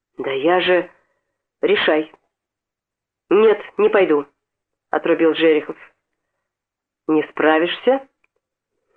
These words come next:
«А чего там справляться? Только зачем мне? Тут я на своём месте, воюю исправно, не хуже других.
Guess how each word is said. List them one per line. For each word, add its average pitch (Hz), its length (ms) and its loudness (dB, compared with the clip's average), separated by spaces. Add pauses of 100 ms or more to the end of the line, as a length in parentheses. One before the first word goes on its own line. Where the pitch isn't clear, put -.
(560)
«А 185 120 0
чего 302 280 2
там 320 240 2
справляться? 240 800 2
Только 214 340 2
зачем 233 520 2
мне? 160 340 2 (600)
Тут 311 220 0
я 262 200 2
на 247 120 2
своём 196 500 2
месте, 180 560 0 (220)
воюю 180 600 2
исправно, 165 500 0
не 151 140 0
хуже 175 340 -2
других. 135 580 -4